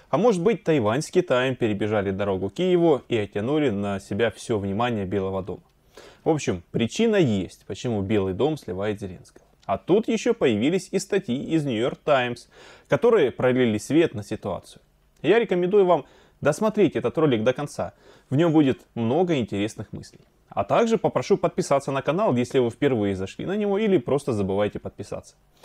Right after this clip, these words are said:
Итак, чем больше Украина теряет территорий, тем дальше Запад отодвигается от Зеленского. И New York Times подтверждает, что С Ш А хотят поскорее избавиться от проблемной Украины.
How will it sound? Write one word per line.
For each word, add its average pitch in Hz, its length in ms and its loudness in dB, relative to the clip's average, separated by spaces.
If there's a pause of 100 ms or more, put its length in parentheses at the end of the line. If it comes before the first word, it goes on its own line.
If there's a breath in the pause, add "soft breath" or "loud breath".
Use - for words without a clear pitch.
(320 loud breath)
Итак, 156 420 0 (640)
чем 247 240 2
больше 185 320 4
Украина 139 420 2
теряет 107 400 0
территорий, 165 520 2
тем 107 340 0
дальше - 380 0
Запад 104 360 -4
отодвигается 107 760 0
от 101 80 -4
Зеленского. 98 560 -8 (480 loud breath)
И 110 180 2
New 135 180 4
York 110 240 2
Times 101 460 -2 (200)
подтверждает, 127 760 2
что - 180 -8
С - 180 -4
Ш 113 320 0
А - 40 2
хотят 127 400 -4
поскорее 170 640 2
избавиться 143 680 0
от 123 140 -6
проблемной 104 560 -2
Украины. 98 500 -10